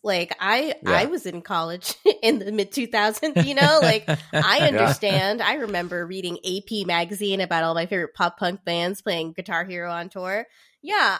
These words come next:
Speaker 1: I will indulge in nostalgia in that way. What's so interesting to me, though, is, like, Facebook changed the name of its company to Meta, and Epic is the only company still invested in creating a metaverse.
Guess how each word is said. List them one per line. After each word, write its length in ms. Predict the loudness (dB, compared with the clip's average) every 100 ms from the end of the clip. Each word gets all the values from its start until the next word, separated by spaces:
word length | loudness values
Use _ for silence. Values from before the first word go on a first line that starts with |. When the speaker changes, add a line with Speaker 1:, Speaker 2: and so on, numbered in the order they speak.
| -2
Speaker 1:
I 220 | 0 0 0
will 200 | 0 0
indulge 520 | -2 -4 -4 -4 -6
in 80 | -6
nostalgia 640 | -6 -4 -2 -2 -4 -6
in 100 | -6
that 260 | -6 -6 -4
way. 400 | -4 -2 -2 -4 _ _
What's 260 | -6 -6 -6
so 240 | 2 2
interesting 420 | 4 2 2 0 -6
to 100 | -4
me, 120 | 0
though, 180 | 2 2
is, 180 | 2
like, 320 | 2 0 -4 -18 _
Facebook 460 | -6 -2 2 0 0
changed 340 | -2 0 0
the 40 | 4
name 120 | 6
of 100 | 4
its 140 | 0
company 400 | -2 0 2 0
to 220 | 0 -4 0
Meta, 260 | 2 4
and 240 | 4 2 2
Epic 320 | 2 2 -2
is 120 | -2
the 120 | -2 0
only 260 | 0 0
company 380 | 2 0 0 -4
still 260 | 0 2 2
invested 440 | 2 0 0 -6
in 120 | -6
creating 500 | -4 -2 0 0 0
a 60 | 0
metaverse. 600 | 0 -4 -4 -4 -4